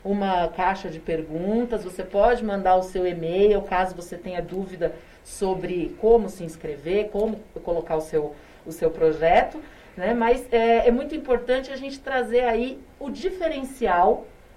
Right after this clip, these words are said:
da edição deste ano do Prêmio Ana. Nós estamos no vigésimo aniversário da Ana, neste ano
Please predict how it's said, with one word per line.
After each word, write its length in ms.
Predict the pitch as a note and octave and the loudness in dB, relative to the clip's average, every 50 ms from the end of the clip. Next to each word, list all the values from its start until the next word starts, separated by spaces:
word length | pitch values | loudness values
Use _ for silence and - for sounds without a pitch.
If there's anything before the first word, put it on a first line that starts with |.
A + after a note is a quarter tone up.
| - - | -20 -6
da 360 | G3 A#3+ B3 B3+ C4+ C#4+ - - - - - - _ - _ - | -2 0 0 2 0 -2 -4 -12 -18 -20 -20 -20 _ -20 _ -18
edição 680 | - A#3 A3+ G3 A3 A3 - B3+ B3+ - C4+ C#4 C#4 C4+ | -14 -12 -2 2 2 2 2 0 -4 -6 -6 -6 -4 -4
deste 440 | - C#4 E4+ F4 - - - - F4 | -2 -2 -2 -2 -4 -10 -10 -6 -4
ano 380 | D#4 C#4 C4 B3+ B3+ B3+ B3+ | 0 2 2 2 2 0 -2
do 140 | A3+ B3+ B3+ | -6 -8 -10
Prêmio 380 | - B3+ B3+ B3 B3+ C4+ C#4 B3+ | -6 -4 -4 -4 -4 -2 -2 0
Ana. 340 | G3+ F#3+ F3+ - F#3 F3+ - - | 0 0 -2 -4 -6 -10 -10 -10
Nós 200 | G3 G#3 G#3+ G#3 | -6 -4 -4 -4
estamos 500 | G#3 - - - G3+ G3+ G3+ G3+ F#3+ - | -6 -10 -8 -8 -6 -4 -4 -6 -8 -8
no 140 | G3 F#3+ F#3 | -10 -10 -10
vigésimo 600 | E3+ F3 F3+ F#3 F3+ G3 G#3 A3+ B3+ A#3+ A#3+ A3 | -10 -12 -14 -10 -4 0 0 0 0 0 -4 -6
aniversário 640 | G3+ G3 F#3+ F3+ F3+ F#3 F3+ - - E3+ E3 D#3+ D#3 | -6 -6 -8 -6 -8 -8 -10 -6 -2 0 0 0 0
da 120 | D3+ D#3 D#3 | -2 0 2
Ana, 460 | D#3 D#3+ E3+ F#3+ A3 B3 B3+ B3+ A3+ | 2 2 2 2 0 0 0 0 -4
neste 340 | F#3 E3+ E3+ F3 - - F3 | -6 -6 -6 -8 -8 -4 -4
ano 220 | E3+ E3 E3 D#3+ | -2 -2 -4 -10